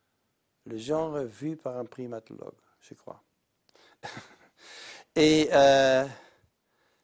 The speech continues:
dans mon livre, j'ai décrit Donna, un, un chimpanzé femelle que j'ai connu depuis très petit. Elle était, elle était comme ça, trois ans. Et elle voulait toujours faire la bagarre avec moi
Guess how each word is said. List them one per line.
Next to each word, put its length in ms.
dans 140
mon 140
livre, 240
j'ai 220
décrit 580
Donna, 460
un, 680
un 100
chimpanzé 420
femelle 320
que 120
j'ai 140
connu 300
depuis 340
très 260
petit. 520
Elle 120
était, 240
elle 100
était 180
comme 140
ça, 260
trois 280
ans. 160
Et 380
elle 100
voulait 240
toujours 380
faire 160
la 100
bagarre 380
avec 180
moi 320